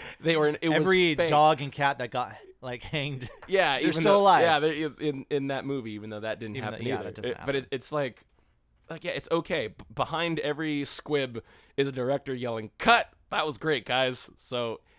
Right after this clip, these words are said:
Speaker 1: it's okay. For those of you out there, movies are not real.
Speaker 2: Yeah.
Speaker 1: <laughs> Um,
Speaker 2: But I was gonna say, though, is that if you ever notice in films, like, even a standalone film, or the villain always thinks he's the hero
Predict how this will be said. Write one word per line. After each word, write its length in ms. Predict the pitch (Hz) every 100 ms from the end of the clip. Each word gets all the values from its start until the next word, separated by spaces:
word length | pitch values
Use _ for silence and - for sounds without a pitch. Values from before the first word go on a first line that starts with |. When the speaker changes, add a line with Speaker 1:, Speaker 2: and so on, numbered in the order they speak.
| _
Speaker 1:
it's 180 | 110 -
okay. 640 | 147 160 156 156 131 107 - _ _ -
For 140 | - 131
those 180 | 143
of 40 | 139
you 80 | 127
out 180 | 113 -
there, 240 | 98 85 _ _ _ _ _ -
movies 340 | 107 101 82
are 100 | 82
not 180 | 92 -
real. 360 | 92 90 64 - _ _ _ _ _ _ _ _ _
Speaker 2:
Yeah. 320 | - - - - - - _ -
Speaker 1:
<laughs> 0 |
Um, 400 | 104 101 95 95 - - - - _ - - -
Speaker 2:
But 80 | 147
I 60 |
was 160 | 165 156
gonna 160 | 165
say, 260 | 135 175 170
though, 200 | 147 127
is 120 | 120
that 140 | 120 120
if 100 | 135
you 100 | 143
ever 140 | 160
notice 380 | 120 127 135 -
in 100 | 110
films, 480 | _ 120 123 110 -
like, 80 |
even 160 | 117 123
a 40 |
standalone 520 | - - 110 113 104 98
film, 420 | - 107 110 107
or 220 | 98 95 _ _ _ _ _ _
the 200 | 104 110
villain 480 | 98 131 156 165 151
always 600 | - 127 123 123 117 -
thinks 300 | 120 117 -
he's 200 | 110 -
the 100 | 101
hero 480 | 120 117 - -